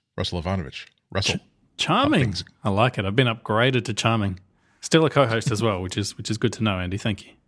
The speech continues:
Speaker 1: Exactly. So it's, it's and, and not, and not one of them, like, uh, ceremonial things where your microphone is, like, encased in lucite and you can't, you, it's only for display purposes. That's, that's actually a functioning microphone on both of our ends here.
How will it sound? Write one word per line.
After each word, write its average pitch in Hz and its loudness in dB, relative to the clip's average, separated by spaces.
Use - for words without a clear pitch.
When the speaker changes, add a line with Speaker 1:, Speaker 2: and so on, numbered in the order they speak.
Speaker 1:
Exactly. 170 2
So 101 0
it's, - -4
it's 131 -2
and, 156 0
and 170 2
not, 185 2
and 180 2
not 202 4
one 196 4
of 190 2
them, 165 2
like, 131 0
uh, 120 4
ceremonial 131 2
things 90 -2
where 98 0
your 104 0
microphone 110 0
is, - -6
like, 101 0
encased 107 0
in 101 2
lucite 98 -2
and 95 -2
you 95 -2
can't, - 0
you, 110 -2
it's - -4
only 113 2
for 104 -2
display 98 0
purposes. - -8
That's, 123 0
that's 143 2
actually 160 2
a - -2
functioning 151 -2
microphone 120 -2
on 80 -8
both 98 -6
of 87 -10
our 87 -4
ends 76 -8
here. - -14